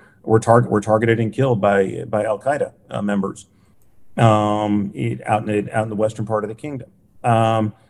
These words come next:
you know, you, there were lots,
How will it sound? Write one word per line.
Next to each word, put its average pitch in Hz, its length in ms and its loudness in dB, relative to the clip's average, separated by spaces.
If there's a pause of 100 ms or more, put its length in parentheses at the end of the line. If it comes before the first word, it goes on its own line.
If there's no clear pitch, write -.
(400)
you - 120 -2
know, 107 340 2 (100)
you, 123 800 2 (420)
there 120 300 2
were 117 640 0
lots, 123 480 -2